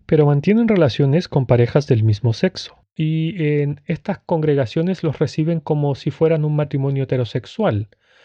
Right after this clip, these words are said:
normalizando así la práctica habitual del pecado en la vida de estos hermanos. Alguno puede pensar que aquellas personas es imposible que sean creyentes, eso no puede ser. Pero les recuerdo que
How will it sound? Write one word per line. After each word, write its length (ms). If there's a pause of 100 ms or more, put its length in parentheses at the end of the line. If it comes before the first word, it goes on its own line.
(260)
normalizando 640
así 160
la 160
práctica 420
habitual 360
del 140
pecado 640
en 140
la 80
vida 220
de 80
estos 280
hermanos. 560 (180)
Alguno 360
puede 180
pensar 540
que 80
aquellas 300
personas 680
es 160
imposible 800
que 100
sean 480
creyentes, 640
eso 160
no 160
puede 240
ser. 340 (400)
Pero 360
les 180
recuerdo 560
que 300